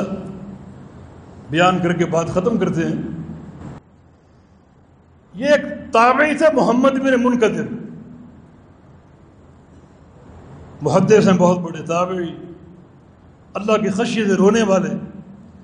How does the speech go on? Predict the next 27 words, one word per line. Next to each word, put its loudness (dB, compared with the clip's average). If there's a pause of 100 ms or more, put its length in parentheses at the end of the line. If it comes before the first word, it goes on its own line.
(500)
جب -4
بھی -4
روتے، 2 (760)
آنسو -2 (100)
بہتے 2 (1000)
تو -6
آنسوؤں 0
کو 4
پورے 2
چہرے 2
پر 4
مل -2
لیتے -6 (600)
کہ -8
تیرے 0
پیغمبر -2
کی -2
حدیث -6
ہے، -12 (880)
جہاں 2
تیری 0
خشیت -6
کے 2
آنسو 0
چلے 4
جائیں 0 (480)
وہاں 2